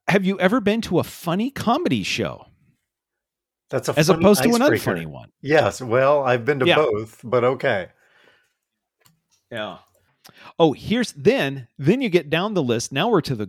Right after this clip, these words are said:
Speaker 1: good ones. <clears throat> You know what? I could actually probably use some of these. I just, everything says, "What's your favorite?" or "What's your best?" And I should just change all of these.
Speaker 2: To be,
Speaker 1: Uh,
Speaker 2: "What's your worst?"
Speaker 1: I
Speaker 2: And
Speaker 1: mean,
Speaker 2: then we go.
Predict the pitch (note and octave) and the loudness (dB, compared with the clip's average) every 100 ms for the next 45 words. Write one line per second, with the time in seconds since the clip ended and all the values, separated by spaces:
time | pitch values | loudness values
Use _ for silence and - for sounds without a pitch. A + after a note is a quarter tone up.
0 | F#2+ - D3 A3 A2 D#2 A#1+ - - - | -10 0 2 4 0 -4 -8 -16 -18 -18
1 | _ _ _ _ _ _ _ _ _ _ | _ _ _ _ _ _ _ _ _ _
2 | _ _ _ - _ - F3 C#3 A#2+ - | _ _ _ -20 _ -14 -10 -10 -12 -20
3 | _ _ - - - B3+ C4 G3+ - A#3 | _ _ -20 -20 -2 4 6 6 4 4
4 | D3 - C3 C3 B2 G#2+ G#2 A2+ - G#2 | 2 0 -2 0 0 0 -2 -2 -6 -8
5 | F2 G2 G2+ E2+ - C#3+ C#3+ C3 _ _ | -6 -4 -4 -6 -8 -6 -4 -6 _ _
6 | _ _ D3 E3 G3+ F3 D3+ C#3 A#2 A#2 | _ _ 0 2 0 -2 0 0 0 -2
7 | A2+ A2+ - B2 A#2+ D3+ F3 - C3 A#2 | -2 -6 -6 -2 -2 0 -2 -2 -2 2
8 | B2 - G#2+ F#2 A2+ C3+ - G#2+ - A2 | 2 0 -2 2 2 2 0 -4 -4 -2
9 | B2+ B2 A#2+ G#2+ G#2 - A#2+ G2+ F2+ - | -2 -2 -6 -2 -2 0 0 2 0 -4
10 | - G#2 G#2+ G#2+ F2 D#2+ D2+ D2+ - - | 0 4 4 2 -2 -4 -2 -2 -6 -10
11 | - _ _ - - _ _ _ _ B2 | -20 _ _ -20 -20 _ _ _ _ -4
12 | A#2+ A2+ A2 G#2+ A#2 - A#2 F#2+ G#2 C#3 | -2 0 0 0 0 0 -2 0 0 2
13 | - - F#3 A#2+ A#2 A#2 A#2+ A2+ A#2 A2+ | -2 -2 0 2 2 2 2 4 4 4
14 | G#3+ - | 0 -6